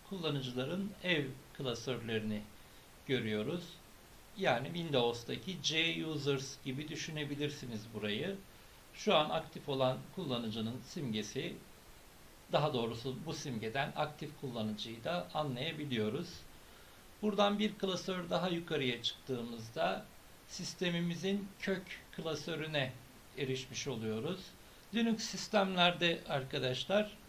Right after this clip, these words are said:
tek bir, e, kök bulunur ve bütün dosya ve klasörlerimiz, bütün donanım yapılandırmamız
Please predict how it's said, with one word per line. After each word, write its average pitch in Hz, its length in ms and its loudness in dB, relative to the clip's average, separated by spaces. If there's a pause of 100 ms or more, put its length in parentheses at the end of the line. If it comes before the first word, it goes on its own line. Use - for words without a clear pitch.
tek 214 360 2
bir, - 320 0 (100)
e, 127 720 0
kök - 400 -2
bulunur 139 440 4 (460)
ve 180 260 4 (540)
bütün 185 420 0 (420)
dosya 165 360 2
ve 147 160 2
klasörlerimiz, 139 1160 0 (560)
bütün 160 340 0
donanım 151 400 2
yapılandırmamız 117 1160 -2